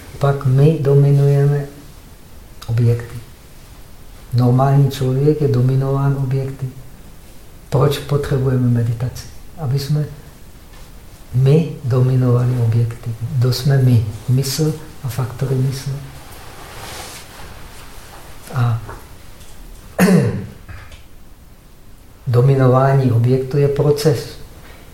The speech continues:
který končí čím? Jestliže získáme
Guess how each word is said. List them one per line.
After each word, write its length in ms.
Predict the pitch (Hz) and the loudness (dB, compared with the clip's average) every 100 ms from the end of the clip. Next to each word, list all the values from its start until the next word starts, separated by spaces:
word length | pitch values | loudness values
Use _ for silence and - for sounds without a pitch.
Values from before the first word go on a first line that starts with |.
| - - - - - - - - | -20 -20 -20 -20 -20 -20 -20 -20
který 340 | - - 123 120 | -8 0 2 2
končí 460 | 123 120 - 139 | 2 0 0 -6
čím? 420 | - 135 113 104 - - - | -4 0 0 0 -6 -10 -6
Jestliže 480 | 117 - 120 123 113 - | -6 -2 -2 0 -2 -4
získáme 640 | 120 117 - 120 120 120 | -4 -2 -2 0 2 2